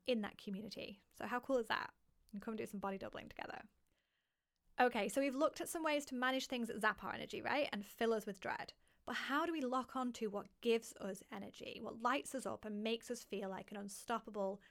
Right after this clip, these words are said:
successful and capable business owner? First things first, if you haven't guessed,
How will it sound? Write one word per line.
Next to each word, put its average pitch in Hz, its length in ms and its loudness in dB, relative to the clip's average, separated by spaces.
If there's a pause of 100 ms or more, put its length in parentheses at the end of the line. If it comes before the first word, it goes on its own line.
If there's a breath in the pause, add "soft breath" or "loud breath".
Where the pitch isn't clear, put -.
(100)
successful - 720 -4
and 208 320 -8
capable 226 800 -4
business 185 440 -6
owner? 196 440 -4 (2250)
First 254 180 4
things 226 200 0
first, - 280 -4
if 226 80 -2
you 247 60 2
haven't 262 240 2
guessed, - 400 -6